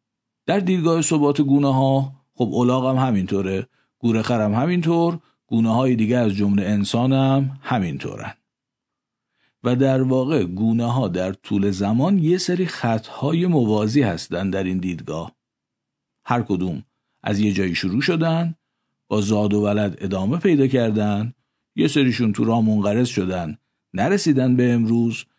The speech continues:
یه سری هم تا امروز نسلشون ادامه داره، ولی خلاصه ربطی به هم ندارن و هر کدومشون راه خودشون رو رفتن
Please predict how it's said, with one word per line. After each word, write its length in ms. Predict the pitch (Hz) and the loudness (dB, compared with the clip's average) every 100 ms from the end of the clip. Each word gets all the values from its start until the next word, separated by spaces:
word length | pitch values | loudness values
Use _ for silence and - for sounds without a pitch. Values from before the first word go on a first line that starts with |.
| _ - | _ -2
یه 120 | 156 | -2
سری 340 | 160 123 104 98 | 0 0 0 0
هم 160 | 95 | -2
تا 140 | 95 107 | -2 -2
امروز 640 | 104 101 147 190 202 - _ _ _ | 0 2 2 2 -2 -8 _ _ _
نسلشون 580 | 123 139 139 139 139 131 | -2 -2 0 0 0 -2
ادامه 380 | 107 104 110 175 | 0 0 0 0
داره، 280 | 131 104 98 | 0 0 0
ولی 480 | 127 127 90 87 - _ _ _ | 0 0 -2 -6 -10 _ _ _
خلاصه 680 | _ 98 101 101 95 - 87 | _ -2 0 0 -2 -2 -2
ربطی 600 | 78 98 139 151 - 123 | -2 -2 -2 -4 -2 0
به 160 | 98 90 | 0 -2
هم 320 | 90 90 90 | -4 -2 -4
ندارن 460 | 78 - - - - _ _ _ _ _ | -4 -8 -16 -18 -20 _ _ _ _ _
و 100 | 110 | -4
هر 240 | 107 151 139 | 0 0 0
کدومشون 640 | 107 92 90 85 80 73 - _ _ | 0 -2 -4 -6 -8 -10 -16 _ _
راه 280 | 101 101 95 | -2 0 -2
خودشون 440 | 101 147 180 165 | -2 -2 0 0
رو 140 | 139 131 | 2 2
رفتن 600 | 123 - 123 117 120 | 0 -2 -2 0 -2